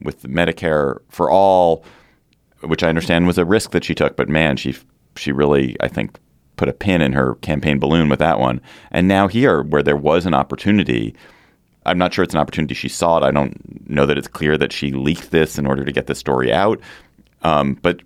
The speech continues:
whatever it is, she did not handle it in this spectacular way. And you're, I, wha-, and just to, to pile onto that, I find the wanness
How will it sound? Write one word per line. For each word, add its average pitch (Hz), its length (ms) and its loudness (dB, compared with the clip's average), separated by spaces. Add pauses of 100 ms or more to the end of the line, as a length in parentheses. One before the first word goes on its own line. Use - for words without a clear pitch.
whatever 85 360 2
it 85 60 2
is, 104 220 4
she - 120 -6
did 71 160 -2
not 69 260 0
handle 73 340 0
it - 80 -4
in 69 160 -2
this 65 160 -4
spectacular 71 640 -2
way. 92 240 2
And 76 100 2
you're, 107 200 2 (480)
I, 160 240 0
wha-, 110 180 2 (240)
and 131 140 2
just 151 160 -2
to, - 80 0 (140)
to 107 100 0
pile 101 340 2
onto 127 240 2
that, 76 260 2 (540)
I 135 160 2
find 127 540 2 (100)
the 78 220 0
wanness 73 1080 -2